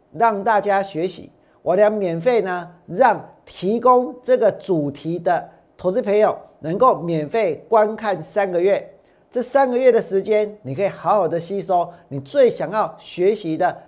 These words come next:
操作的知识，最想要学习的操作的方法。那么接下来我就要公开，到底投资朋友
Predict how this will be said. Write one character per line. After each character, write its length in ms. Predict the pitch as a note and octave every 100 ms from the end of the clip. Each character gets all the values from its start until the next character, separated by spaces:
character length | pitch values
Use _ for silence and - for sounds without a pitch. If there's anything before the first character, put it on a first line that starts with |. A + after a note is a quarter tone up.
| _
操 340 | - G#3+ A3
作 200 | G#3+ A3
的 100 | E3
知 220 | D#3+ F3+
识， 280 | F3+ G3 - - _ -
最 160 | B3
想 240 | - D#3 F3
要 120 | G#3+
学 240 | - F3+
习 160 | F3+ F3+
的 100 | F#3
操 240 | - G#3
作 100 | G#3
的 80 | F3
方 220 | E3+ F3
法。 180 | D3+ A2 - _ _ _ _ _
那 120 | - C4+
么 120 | - - _ _ _
接 240 | B3+ D4
下 200 | D4 A#3
来 120 | F3 -
我 100 | C#3+
就 120 | F3
要 100 | G#3
公 260 | G3+ G#3 G3+
开， 320 | F#3+ E3+ E3+ - _ _ _ _ _ _ _
到 280 | B2+ B2+ -
底 240 | D#3+ A#2+ - _ _
投 260 | - D3 G#3
资 140 | B3
朋 120 | G#3+ A3
友 240 | G#3+